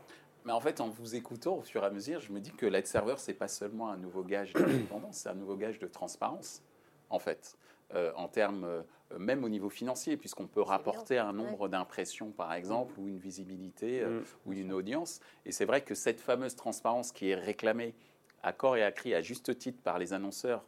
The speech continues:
Speaker 1: quand ils entendent que investir cent, ça ramène
Speaker 3: Mhm.
Speaker 1: que quarante à l'éditeur, avec certainement, euh, l'ad server au centre, ou en tout cas qu'il pourrait, euh, gérer, il y aurait une visibilité un petit peu plus forte.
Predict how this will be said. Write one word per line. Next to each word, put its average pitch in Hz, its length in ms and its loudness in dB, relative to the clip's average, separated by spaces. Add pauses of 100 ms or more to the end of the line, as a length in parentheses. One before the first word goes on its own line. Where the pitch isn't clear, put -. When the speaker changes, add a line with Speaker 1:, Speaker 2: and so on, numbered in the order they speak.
(100)
Speaker 1:
quand - 240 -10
ils 95 160 -4
entendent 110 420 -2
que 104 260 4 (600)
investir 107 480 -2
cent, 110 320 0
ça - 240 -4 (140)
ramène 104 360 0
Speaker 3:
Mhm. 107 60 -4
Speaker 1:
que 101 100 -2
quarante 98 480 0
à 90 60 -2
l'éditeur, 90 500 -6 (380)
avec 90 240 0
certainement, 110 680 0
euh, 87 220 0 (240)
l'ad 92 400 2
server 110 400 4
au 98 100 0
centre, 123 400 0
ou 98 40 -4
en - 20 -2
tout 87 100 -10
cas 98 120 2
qu'il - 180 -8
pourrait, 95 340 2
euh, 85 140 0
gérer, 101 320 0
il 123 60 -2
y 104 40 2
aurait 101 120 -2
une 101 100 -4
visibilité 95 480 -6
un 110 100 -2
petit 107 160 -14
peu 127 140 -4
plus - 180 -12
forte. - 320 -2